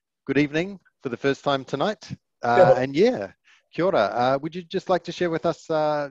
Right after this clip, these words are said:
Speaker 1: the priorities as you see them?
Speaker 2: Yeah, thanks. Uh, just really quickly, James, uh, pri-,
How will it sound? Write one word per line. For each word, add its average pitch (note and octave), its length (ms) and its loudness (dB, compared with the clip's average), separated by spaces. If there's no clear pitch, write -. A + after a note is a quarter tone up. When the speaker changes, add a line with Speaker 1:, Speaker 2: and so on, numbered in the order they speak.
Speaker 1:
the D3 80 -6
priorities C#3+ 500 -2
as B2 120 -10
you C#3+ 140 -10
see D#3 200 -2
them? G#3+ 220 -4
Speaker 2:
Yeah, F#3+ 260 8
thanks. D#3+ 440 0
Uh, D#3 240 8
just D#3+ 240 0
really D3 180 8
quickly, C#3+ 300 2
James, A#2 380 4
uh, B2+ 260 4
pri-, C#3 160 0